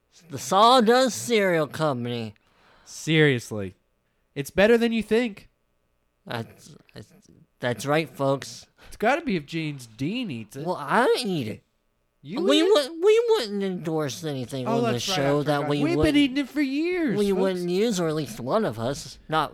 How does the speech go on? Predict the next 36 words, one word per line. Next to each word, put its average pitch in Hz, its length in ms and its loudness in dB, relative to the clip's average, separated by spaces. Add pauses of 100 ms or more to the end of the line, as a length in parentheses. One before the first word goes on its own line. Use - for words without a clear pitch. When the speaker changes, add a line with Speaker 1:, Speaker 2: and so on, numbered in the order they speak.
Speaker 1:
uh, 160 100 -4
not 170 240 0
always 117 380 -4
the 104 100 -14
both 220 320 0
of 170 200 0
us, - 360 -4
but 117 280 -6 (360)
at 135 300 -6
least 180 540 -2 (340)
one 170 320 0
of 127 160 0
us 113 400 -6
will 113 320 -4
use 151 480 -2
the 170 100 -8
products 151 720 -4
we 131 240 -8
endorse, 151 560 -4
folks. - 560 -10 (420)
Speaker 2:
Amen. 127 540 -14 (600)
Speaker 1:
We're 135 280 -2
not 175 120 2
Speaker 2:
And 185 80 -4
I'll 170 80 -4
Speaker 1:
gonna 185 140 -2
Speaker 2:
tell - 120 -4
Speaker 1:
sell 180 240 2
Speaker 2:
you 180 80 0
Speaker 1:
you 180 60 -2
something, 175 760 -4 (260)
s-, - 300 -20
you 165 60 -10
know, 139 320 -4
slimy 175 1000 -2
or 131 340 -4